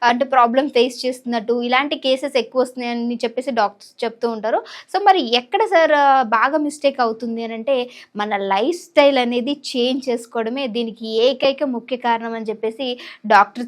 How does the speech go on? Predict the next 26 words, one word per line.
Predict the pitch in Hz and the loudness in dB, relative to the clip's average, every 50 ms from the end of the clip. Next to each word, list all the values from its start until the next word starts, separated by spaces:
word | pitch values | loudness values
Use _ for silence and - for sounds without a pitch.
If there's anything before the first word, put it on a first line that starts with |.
| - - | -10 -12
చాలాసార్లు | - - - 262 277 277 277 294 269 277 | -10 -8 -4 -2 -2 0 2 0 0 0
నాతో | 254 240 226 233 233 247 240 240 | -2 -4 -4 -4 -2 -2 -2 -2
షేర్ | 240 247 226 233 240 233 - 254 | -2 0 0 0 0 0 -2 -4
చేసుకున్నారు. | 254 254 - 240 233 247 302 349 | -4 -4 -6 -4 -4 -4 -4 0
నాకు | 339 285 277 320 403 415 392 | 4 4 6 6 4 2 -2
తెలిసిన | 381 381 359 339 349 339 339 | -2 -2 -2 -2 -2 -2 -2
కొన్ని | 349 - 285 294 320 349 | 2 2 2 2 2 2
పాయింట్స్ | 349 349 311 285 285 294 294 - 269 | 0 2 0 0 0 -2 -4 -6 -6
మీకు | 247 233 208 - | -6 -6 -6 -4
యూజ్ | 233 240 233 254 | -4 -2 0 0
అవుతాయని | 247 240 240 233 226 226 233 | 0 0 0 -2 -2 -2 -2
చెప్పేసి | - 226 - - 285 - 247 | -6 -6 -6 -6 -2 0 0
ఈరోజు | 220 214 214 - - | 0 0 -2 -4 -6
చెప్తున్నా. | - - 285 349 370 - - - - - | -6 -6 -6 -8 -8 -10 -14 -16 -12 -8
ఎందుకంటే | - 254 247 226 277 262 269 285 | -4 -4 2 2 4 4 4 2
మన | 277 262 240 247 233 226 226 226 233 220 | 2 2 4 4 4 4 4 4 4 4
వాటర్ | 226 226 233 240 240 262 | 6 6 6 6 6 2
అనేది | 254 254 254 262 254 277 | 0 2 2 0 0 2
బాయిల్డ్ | 240 220 220 214 226 247 262 254 240 | 2 4 6 6 6 6 4 4 4
అవుతూ | 233 233 226 233 233 190 | 4 4 4 2 0 -2
ఉంది. | 180 214 208 254 381 508 - - - - - | -2 -4 -4 -4 -4 -4 -4 -8 -18 -6 2
So, | - 330 | 4 6
అందులో | 294 285 277 285 285 277 | 6 6 6 4 4 6
టైమ్ | 285 269 262 277 330 359 | 6 6 6 6 4 4
వేస్ట్ | 339 302 330 339 - 285 | 4 2 2 2 2 2
ఎందుకు? | 247 240 247 240 254 277 302 | 2 2 -2 -4 -4 -4 -4